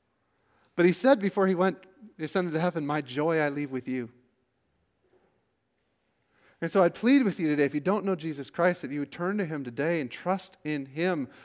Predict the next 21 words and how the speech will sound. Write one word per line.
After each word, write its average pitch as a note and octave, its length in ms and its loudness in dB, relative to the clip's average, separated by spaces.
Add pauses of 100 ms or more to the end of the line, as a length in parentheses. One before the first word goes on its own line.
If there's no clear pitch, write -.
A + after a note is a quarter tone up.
(100)
L-, - 180 -2
leave F3+ 400 2
your F3 140 2
life G3 440 6
behind F#3+ 480 6
of E3 120 -2
following F#3+ 440 6
your F#3+ 200 4
wants, G#3 320 4
desires, F#3 580 4
and F3 100 0
ambitions, F3 520 0 (240)
and E3+ 120 -4
find G#3+ 520 6
your F#3+ 100 0
ambition G3 580 2
and F3 120 0
your E3 80 0
satisfaction D#3 840 0
in C3 120 -8
him. A#2+ 200 -14